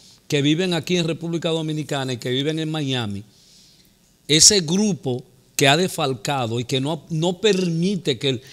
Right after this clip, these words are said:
el avance de ese pueblo. Hay un árbol donde, no recuerdo cómo que se llama, tiene un nombre raro, donde se hace, donde se extrae el aceite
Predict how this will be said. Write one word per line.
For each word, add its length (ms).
el 180
avance 480
de 100
ese 180
pueblo. 460
Hay 280
un 160
árbol 400
donde, 580
no 180
recuerdo 360
cómo 240
que 80
se 160
llama, 300
tiene 200
un 80
nombre 320
raro, 420
donde 520
se 320
hace, 440
donde 260
se 320
extrae 640
el 120
aceite 800